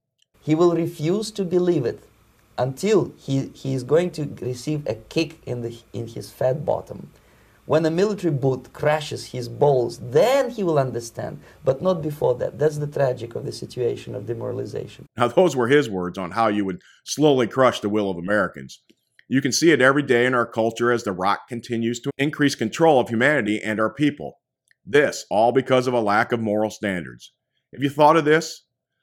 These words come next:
Speaker 2: Americans are doing this to Americans. Now, destabilization is stage two.
Speaker 1: The next stage is destabilization.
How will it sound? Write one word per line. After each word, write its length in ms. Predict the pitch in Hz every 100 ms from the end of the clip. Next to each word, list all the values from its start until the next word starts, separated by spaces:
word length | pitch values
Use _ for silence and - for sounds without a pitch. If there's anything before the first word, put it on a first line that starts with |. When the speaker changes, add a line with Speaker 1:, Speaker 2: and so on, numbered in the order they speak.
| _
Speaker 2:
Americans 680 | 113 117 151 156 135 104 95
are 180 | 110 107
doing 380 | 123 143 123
this 440 | 101 92 92 - - _ -
to 100 | 127
Americans. 800 | 95 110 110 85 71 69 - - _ _ _ _ _ _ _ _ _ _ _ _ -
Now, 120 | 127
destabilization 840 | 143 139 185 185 160 180 180 120
is 100 | 95
stage 400 | - 113 113 -
two. 360 | - 135 92 - _ - - -
Speaker 1:
The 120 | 127
next 260 | 170 214
stage 380 | - 151 123 120
is 160 | 123 113
destabilization. 1000 | 120 202 180 156 147 139 120 92 - -